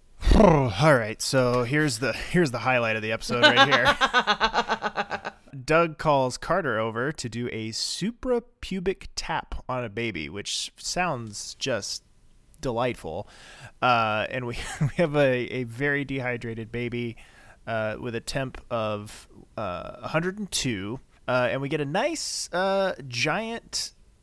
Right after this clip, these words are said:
Speaker 1: tight shot of his, uh, bare genitals.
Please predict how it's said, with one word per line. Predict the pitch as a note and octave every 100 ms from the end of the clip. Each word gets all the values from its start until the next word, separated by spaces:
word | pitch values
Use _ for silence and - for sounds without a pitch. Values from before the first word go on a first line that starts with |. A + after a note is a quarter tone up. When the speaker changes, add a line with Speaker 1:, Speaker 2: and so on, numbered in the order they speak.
| _
Speaker 1:
tight | - G#3+ -
shot | - B2+ A#2+ C#3+ - -
of | D#3 D#3+ D#3
his, | E3 F3+ F3 F3
uh, | - F3 F3
bare | C#3+ F#3+ G#3
genitals. | D3+ D#3 D#3 - B2+ - -